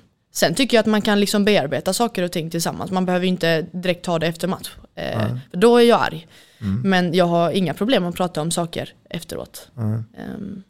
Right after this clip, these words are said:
Speaker 2: Men vill du gärna ha lite distans till det hela? Att det får gå några timmar efter en match då, och sen kan man ta upp diskussionen?
Speaker 1: Alltså det är ju så att jag,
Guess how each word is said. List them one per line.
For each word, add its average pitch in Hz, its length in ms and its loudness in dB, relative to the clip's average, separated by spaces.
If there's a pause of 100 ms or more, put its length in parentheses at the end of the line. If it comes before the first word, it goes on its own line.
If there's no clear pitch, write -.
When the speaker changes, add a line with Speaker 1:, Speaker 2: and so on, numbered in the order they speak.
Speaker 2:
Men 143 160 0
vill 147 140 6
du 143 60 6
gärna 139 200 6
ha 139 180 6
lite 131 200 4
distans 156 680 0
till 139 120 4
det 131 80 2
hela? 98 300 2
Att 120 300 -2
det 113 120 -4
får 117 100 -4
gå 127 220 4
några 139 200 6
timmar 107 580 2 (480)
efter 110 320 0 (600)
en 110 80 0
match 98 300 -2
då, 107 80 0
och 98 220 -2
sen 135 180 -2
kan 131 100 -2
man 123 100 -4
ta - 80 -2
upp - 200 -2
diskussionen? 101 540 -6 (160)
Speaker 1:
Alltså 220 160 -4
det 240 80 4
är 254 40 4
ju 247 80 4
så 240 100 4
att 208 120 2
jag, 202 400 4